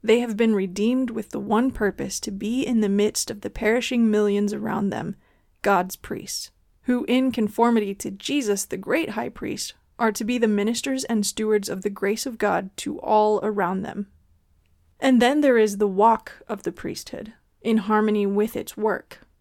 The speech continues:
As God is holy, so the priest was to be especially holy. This means not only separated from everything unclean,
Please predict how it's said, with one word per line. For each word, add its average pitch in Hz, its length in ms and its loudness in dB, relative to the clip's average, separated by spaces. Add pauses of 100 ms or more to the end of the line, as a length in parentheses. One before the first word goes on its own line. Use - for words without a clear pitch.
(100)
As 233 220 2
God 254 260 4
is 247 140 -4
holy, 170 320 0
so - 260 0
the 240 120 -2
priest - 580 -6 (320)
was 202 220 0
to 202 100 -6
be 196 180 -4
especially - 640 -4
holy. 202 400 -6 (1120)
This 294 180 2
means 269 320 2
not 226 200 4
only 226 220 4
separated 208 680 0
from 214 200 -2
everything 214 520 -4
unclean, 208 680 0